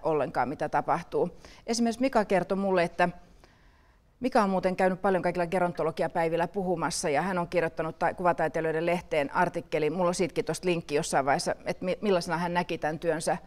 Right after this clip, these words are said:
niin kuin muille kuvataiteilijoille, kun hän on tehnyt meillä vanhusten kanssa, niin, niin, äh,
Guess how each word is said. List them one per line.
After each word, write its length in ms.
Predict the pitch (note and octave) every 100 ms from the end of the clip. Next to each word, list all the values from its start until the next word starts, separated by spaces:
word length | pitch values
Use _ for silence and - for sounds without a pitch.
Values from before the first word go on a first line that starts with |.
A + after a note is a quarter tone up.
| - - - - -
niin 80 | G3+
kuin 100 | B3
muille 200 | B3+ F3+
kuvataiteilijoille, 840 | - E3+ D#3+ D#3 D#3+ E3 D3 E3
kun 120 | F3+
hän 120 | F3
on 100 | D#3+
tehnyt 320 | D#3+ F3 E3 D3+
meillä 280 | D3+ D3 D#3+
vanhusten 440 | F3+ F3 E3 D#3+ C#3
kanssa, 320 | D3 E3+ D#3+
niin, 220 | D#3 F3+ - - - - -
niin, 240 | - F3 E3
äh, 140 | A2